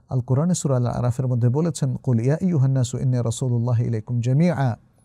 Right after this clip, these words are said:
বলো, "হে মানুষেরা, তোমাদের সবার কাছেই আমি প্রেরিত রাসূল।" সুতরাং কোনো ব্যক্তি যদি বলে যে, "মুহাম্মদ সাল্লাল্লাহু আলাইহি সাল্লাম এটা মুসলমানদের রাসূল, আমাদের না", সেটা গ্রহণযোগ্য হবে না। নবী সাল্লাল্লাহু আলাইহি সাল্লাম বলেছেন, "কানান নাবিয়্যু ইউবআথু ইলা কওমিহি খাসসাতান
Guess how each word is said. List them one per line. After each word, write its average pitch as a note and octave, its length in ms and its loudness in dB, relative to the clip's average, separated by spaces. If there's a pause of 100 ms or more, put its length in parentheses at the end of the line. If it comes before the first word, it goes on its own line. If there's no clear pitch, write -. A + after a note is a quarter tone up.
(760)
বলো, A#2+ 360 2 (220)
"হে D3+ 80 4
মানুষেরা, C3 600 0 (120)
তোমাদের D#3+ 260 0
সবার E3+ 300 -2
কাছেই F3 420 -2
আমি C3 140 0
প্রেরিত B2 320 -2
রাসূল।" A2+ 500 -6 (500)
সুতরাং C#3 420 -4
কোনো F3+ 180 4
ব্যক্তি F#3 540 -2
যদি C#3+ 200 0
বলে B2 260 2
যে, A#2+ 100 -2
"মুহাম্মদ C3 240 2
সাল্লাল্লাহু G3 440 -6
আলাইহি G3 180 -4
সাল্লাম - 220 -16
এটা D3 100 -6
মুসলমানদের E3 500 0
রাসূল, A#2+ 220 -2
আমাদের B2 280 -2
না", A#2 280 -4
সেটা A2+ 240 -8
গ্রহণযোগ্য - 560 -6
হবে D3+ 180 2
না। G#2 80 0
নবী - 720 -2
সাল্লাল্লাহু G3 160 0
আলাইহি F#3+ 120 0
সাল্লাম F3+ 260 0
বলেছেন, F#3 380 0
"কানান G3 340 2
নাবিয়্যু E3 400 4
ইউবআথু E3 420 2
ইলা C#3+ 200 2
কওমিহি E3 400 2
খাসসাতান C#3+ 640 -4